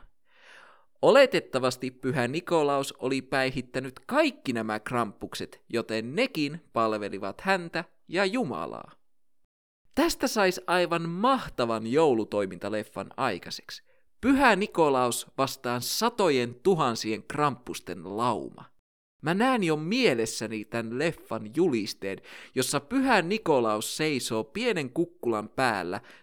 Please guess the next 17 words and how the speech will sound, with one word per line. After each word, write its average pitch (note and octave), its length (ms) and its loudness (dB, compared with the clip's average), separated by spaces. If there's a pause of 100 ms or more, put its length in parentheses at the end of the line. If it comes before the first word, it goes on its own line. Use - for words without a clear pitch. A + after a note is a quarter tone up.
nostaen E3 680 -2
toisella G3 440 2
kädellään B2 580 0
kaulasta G3 560 0
pitäen A#2 580 -4
ilmaan A2+ 500 -2 (120)
yhden D3+ 500 -2
Krampuksen, B2 720 -4 (280)
ja - 120 2
toisella C#3+ 800 4
hän C3+ 280 -2
loihtii D3+ 540 2
pyhää A3+ 460 4
energiaa A2+ 680 0
muita D#3 400 -4
Krampuksia A2+ 720 -8
päin, - 500 -2